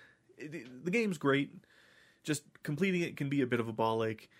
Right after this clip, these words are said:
Again, there's not that many collectibles and whatnot. It's just the traversal of having to run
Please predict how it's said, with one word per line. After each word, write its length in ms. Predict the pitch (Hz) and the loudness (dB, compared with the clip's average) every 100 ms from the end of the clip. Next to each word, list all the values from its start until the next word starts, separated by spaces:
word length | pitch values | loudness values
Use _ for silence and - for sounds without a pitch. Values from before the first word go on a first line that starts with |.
| - _ | -20 _
Again, 220 | - 165 131 | 0 2 2
there's 140 | 135 | 2
not 180 | 214 - | 2 4
that 160 | 170 | 2
many 140 | 135 117 | 2 -2
collectibles 960 | - 113 147 - 139 160 160 - - - | -2 -2 0 -2 -2 -4 -6 -12 -16 -8
and 140 | 147 | -4
whatnot. 380 | 147 - 147 143 - | -2 -2 -2 -4 -4
It's 200 | 147 - | -6 0
just 420 | 151 - - 120 | -2 -2 -8 0
the 120 | 123 | 0
traversal 840 | - - 120 135 160 - 135 139 | 0 -2 0 2 2 2 -2 -2
of 100 | - | -4
having 300 | 110 117 120 113 | -2 -2 -2 -6
to 160 | 110 | -6
run 520 | 107 127 131 131 127 | -2 0 0 0 -6